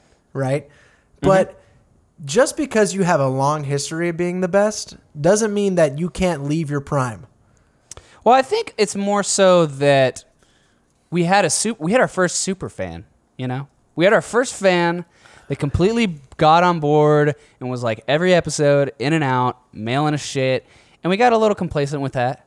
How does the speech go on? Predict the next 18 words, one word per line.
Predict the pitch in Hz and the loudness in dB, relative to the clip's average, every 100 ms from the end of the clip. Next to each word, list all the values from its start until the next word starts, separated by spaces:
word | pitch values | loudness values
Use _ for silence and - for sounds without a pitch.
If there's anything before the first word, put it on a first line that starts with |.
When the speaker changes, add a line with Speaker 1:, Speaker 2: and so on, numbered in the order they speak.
| _ | _
Speaker 2:
you | 135 | 0
know? | 139 | 2
Speaker 1:
We | |
Speaker 2:
And | 185 | 4
then | 202 | 4
Speaker 1:
did. | 302 | 4
Speaker 2:
we | |
got | 311 269 | 4 2
another | 170 165 165 180 240 240 165 117 113 - _ _ _ _ | 0 -2 -2 2 2 4 0 0 -4 -8 _ _ _ _
super | - 165 147 | -2 -2 -4
fan | 120 113 110 | -6 -6 -6
that's | 104 | -6
coming | - 170 | -6 -2
up | 156 151 | -2 0
out | 135 170 | 0 0
of | 190 | 0
the | 156 | -2
woodworks, | 127 117 113 - | -2 -4 -4 -8